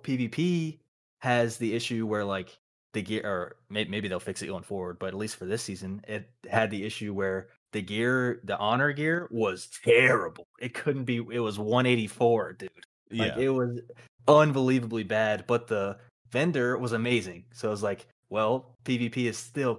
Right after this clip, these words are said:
Speaker 1: kind of a terrible, like, like, gear system." Um, whereas, like,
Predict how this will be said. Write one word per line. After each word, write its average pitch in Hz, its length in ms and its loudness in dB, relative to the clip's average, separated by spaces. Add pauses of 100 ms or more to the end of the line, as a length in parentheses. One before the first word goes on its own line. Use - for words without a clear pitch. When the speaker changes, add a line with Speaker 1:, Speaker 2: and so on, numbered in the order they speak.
Speaker 1:
kind 117 280 0
of 90 200 -6 (280)
a - 60 -14
terrible, 101 760 0
like, 90 160 -16 (220)
like, 87 200 -12 (160)
gear 107 320 -2
system." - 480 -10 (600)
Um, 95 320 -4
whereas, 104 300 4
like, 92 240 -4